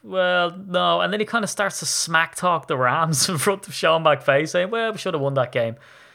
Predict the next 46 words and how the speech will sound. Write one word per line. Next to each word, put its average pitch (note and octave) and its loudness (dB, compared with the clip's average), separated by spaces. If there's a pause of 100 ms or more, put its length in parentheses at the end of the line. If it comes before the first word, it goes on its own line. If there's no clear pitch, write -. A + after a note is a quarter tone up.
(140)
And E3+ 0
McVay F3 2
goes, D3 -8
"Well, F3 -2
you D3+ -2
didn't." B2 -4
And E3 2
they're E3+ 4
having F3+ 2
a - -4
bit D3 0
of C3 -2
banter, C3 2
right? C#3 2
But A3 0
I B3 2
like G3+ 2
that, F3 2
that C#3+ -2
he C3 -2
was B2+ -4
still C3+ -2
kind C3 -2
of A2+ -6 (800)
frank D3 0
about D3+ 4
it. B2 0
And D#3+ 2
then G#3 2
they G#3 0
asked F3 0
him D#3 -2
about, C3+ 2 (540)
you D#3 -4
know, B2+ 2
look, D3 -2
he's C#3 -6
from D#3+ -2
L C#3+ -2
A, A2+ -4 (500)
so - -2
was B2 0
he C3+ -8
a A2+ -6
Rams G#2 -10
fan? G2+ -12